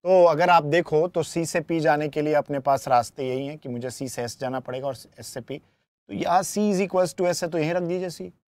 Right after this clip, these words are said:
आप देख सकते हैं P is greater than or equals to C आ रहा है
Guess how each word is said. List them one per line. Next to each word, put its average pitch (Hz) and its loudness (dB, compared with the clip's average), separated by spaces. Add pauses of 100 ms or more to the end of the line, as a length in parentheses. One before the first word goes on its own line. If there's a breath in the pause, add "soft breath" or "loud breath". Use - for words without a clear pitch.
(320)
आप 151 8
देख 170 2
सकते 185 -6
हैं 185 -2
P 185 0
is 185 2
greater 170 0
than 180 0
or 175 2
equals 170 0
to 175 -2
C 175 -2
आ 165 4
रहा 156 0
है 156 -12